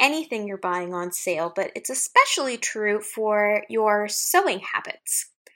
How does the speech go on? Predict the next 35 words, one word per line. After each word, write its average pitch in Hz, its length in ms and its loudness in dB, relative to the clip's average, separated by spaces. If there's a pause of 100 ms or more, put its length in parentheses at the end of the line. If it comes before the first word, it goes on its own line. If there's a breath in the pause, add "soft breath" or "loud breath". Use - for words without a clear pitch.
(280 loud breath)
So 262 320 4
first 466 340 2
of 381 80 0
all, 240 240 10
I 269 120 8
like 381 160 2
to 381 100 -2
go 311 240 4
through 339 220 -2
my 403 160 0
sewing 185 420 -2
room 175 260 -16
and 269 200 -2
take 359 340 -2
inventory 254 800 -2 (360 loud breath)
of 285 140 4
what 339 220 6
products 285 400 4
I - 80 6
use 262 280 0
often, 196 500 2 (520)
products 214 500 4
I'm 302 200 0
running 294 280 0
low 190 220 -4
on, 175 360 -6 (540 loud breath)
and 165 540 2 (240)
any 381 260 4 (120)
projects 359 880 6
I'm 254 160 2
planning 226 480 -4
in 208 120 -6
the 208 140 -8
immediate 185 480 -8
future. - 440 -6